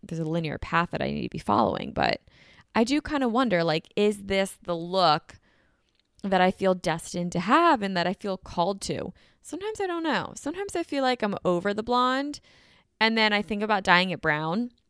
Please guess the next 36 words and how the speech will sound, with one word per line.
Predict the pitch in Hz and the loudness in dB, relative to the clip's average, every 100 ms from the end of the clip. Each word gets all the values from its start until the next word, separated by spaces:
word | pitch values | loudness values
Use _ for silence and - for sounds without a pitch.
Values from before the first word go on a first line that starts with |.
| _ _ _ _ _ _ - - | _ _ _ _ _ _ -20 -2
and | 190 185 | 0 2
then | 175 | 0
I'm | 175 | 2
like, | 170 - | 0 0
"I | 175 170 | -2 -2
am | 165 | -2
not | 160 156 156 | 4 6 6
at | 147 | 2
all | 143 143 | 2 2
over | 131 139 | 0 -2
the | 156 | -6
blonde." | - - 180 | -6 -6 0
That's | 208 277 | 4 6
why | 339 339 | 6 6
I | |
went | 285 277 269 - _ | 6 4 2 -6 _
super | - 254 247 | -6 -4 -2
blonde, | 269 339 247 | -2 0 -2
because | 220 233 - | 0 -2 2
I | 220 | 0
was | 233 | 0
so | - 226 233 | 0 2 2
over | 220 226 | 0 2
having | 208 202 | 2 4
the | 208 | 4
dark | 196 208 | 2 2
roots. | 254 349 240 - - - - | 2 0 0 -8 -16 -20 -8
I | 190 | 6
loved | 220 302 | 8 8
'em. | 220 180 190 - _ _ | 4 2 -6 -18 _ _
I | 220 | 2
had | 233 226 | 4 6
'em | 233 | 4
for | 220 | 2
what, | 214 185 - | 4 2 2
like, | 180 - | -4 -4